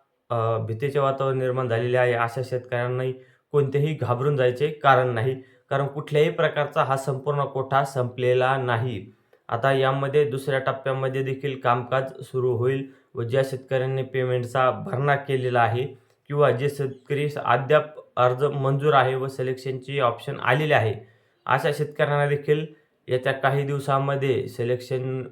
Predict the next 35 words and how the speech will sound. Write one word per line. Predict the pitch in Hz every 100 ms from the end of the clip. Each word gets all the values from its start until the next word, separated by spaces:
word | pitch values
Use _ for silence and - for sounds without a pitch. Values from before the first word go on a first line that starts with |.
| -
लिस्टमध्ये | 117 123 120 123 123 123
कंपन्या | 123 123 117 120 117
येऊन | 117 120 113
त्यांना | 113 113 120 135 - _ _ _ -
वेंडरची | 123 120 120 110 113
निवड | 113 131 - -
करता | 175 135 120
येईल. | 107 95 92 - _ _ _ _
तर | 170
शेतकरी | 170 165 - 165
मित्रांनो, | 165 160 165 165 131
ही | 151
माहिती | 143 135 139
तुम्हाला | 139 139 135
कशी | 135 131 143
वाटली, | 135 131 131
आम्हाला | 123 127 127
कमेंट | 131 131 127
बॉक्समध्ये | 127 127 131 123
कमेंट | 127 127
करून | 120 123 127
नक्की | 131 127 160
कळवा. | 156 156 165 165 - _ _ -
त्यासोबतच | 170 160 120 127 131 131 -
हा |
व्हिडिओ | 165 135 123
तुम्हाला | 123 120 113
आवडला | 117 113 113 117
असल्यास | 117 117 117 - -
व्हिडिओला | 107 110 110
लाईक | 110 127 127
व | 120
अशाच | 120 170 156
प्रकारच्या | 143 - 127 135
माहितीसाठी | 120 104 110 113 131 - 101